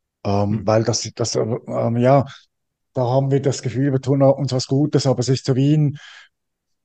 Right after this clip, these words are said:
Speaker 1: ich fühle einen Fingerhut mit Wasser, eigentlich müsste ich aber das ganze Glas mit Wasser füllen. Also ich habe da einfach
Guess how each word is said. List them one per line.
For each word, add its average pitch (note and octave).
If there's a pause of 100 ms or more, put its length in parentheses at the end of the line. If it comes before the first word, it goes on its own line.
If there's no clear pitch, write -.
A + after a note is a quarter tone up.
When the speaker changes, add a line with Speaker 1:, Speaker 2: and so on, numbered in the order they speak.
(2500)
Speaker 1:
ich A#2
fühle D3
einen C3
Fingerhut C#3
mit A#2+
Wasser, -
eigentlich A#2
müsste B2
ich A#2+
aber A2+
das G#2
ganze A2+
Glas G#2+
mit A#2
Wasser G#2+
füllen. F#2 (560)
Also B2
ich A2
habe C3
da B2+
einfach B2